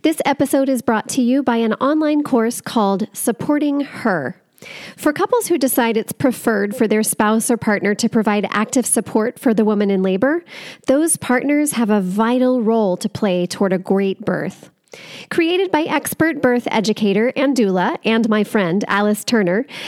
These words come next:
Supporting Her is an easily consumable online class that teaches tips, techniques, and actionable skills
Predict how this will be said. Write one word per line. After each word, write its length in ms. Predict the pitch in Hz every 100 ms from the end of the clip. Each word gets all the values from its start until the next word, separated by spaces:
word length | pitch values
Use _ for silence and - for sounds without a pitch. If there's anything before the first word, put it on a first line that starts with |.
| -
Supporting 540 | - - 311 339 370
Her 300 | 285 254 247
is 220 | - 226
an 180 | 233 202
easily 420 | 247 277 277 277
consumable 680 | 269 254 214 285 254 240 247 -
online 440 | 214 226 214 220
class 400 | 220 226 185 190 -
that 140 | 180
teaches 440 | - 233 202 185
tips, 500 | - 370 392 - - -
techniques, 600 | - 285 294 269 269 -
and 180 | - 214 -
actionable 540 | 226 - 254 233 226
skills 600 | 214 - 226 247 359 -